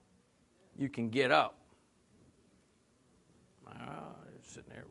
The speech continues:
squirming around in the chair. And every now and then, "Mom, what? Has my attitude changed?" They don't know. You tell me.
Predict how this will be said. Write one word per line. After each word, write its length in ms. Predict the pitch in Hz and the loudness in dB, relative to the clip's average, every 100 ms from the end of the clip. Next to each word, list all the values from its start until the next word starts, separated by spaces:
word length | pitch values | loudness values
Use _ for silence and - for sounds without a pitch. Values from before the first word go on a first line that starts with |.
| - | -20
squirming 600 | - - 107 127 135 127 | -20 -12 -6 -2 -2 -4
around 500 | 120 123 131 127 131 | -10 -12 -12 -12 -12
in 60 | - | -14
the 80 | - - | -18 -16
chair. 180 | - - - - - - - - - | -18 -18 -20 -20 -20 -20 -20 -20 -16
And 120 | - 123 | -6 0
every 180 | 135 | 2
now 200 | 139 143 | 6 6
and 80 | 131 | 6
then, 60 | 110 - - | 0 -12 0
"Mom, 720 | 175 233 269 294 285 269 185 - - - - - - - | 10 12 12 12 10 6 0 -8 -20 -20 -20 -20 -18 6
what? 320 | 165 208 196 - - - - - - | 10 12 10 2 -10 -10 -10 2 10
Has 120 | 226 | 12
my 220 | 208 190 | 12 12
attitude 560 | 262 254 - 269 247 247 | 12 12 12 12 12 12
changed?" 720 | - 277 254 254 247 - - - - - - - - - - - - - - 139 | 12 12 12 12 10 4 -6 -10 -14 -16 -16 -16 -16 -14 -14 -16 -16 -18 -12 0
They 60 | |
don't 180 | 147 165 | 4 10
know. 180 | 202 208 | 12 12
You 180 | 180 202 | 12 10
tell 320 | 202 240 226 | 12 12 12
me. 400 | 233 240 165 | 12 12 12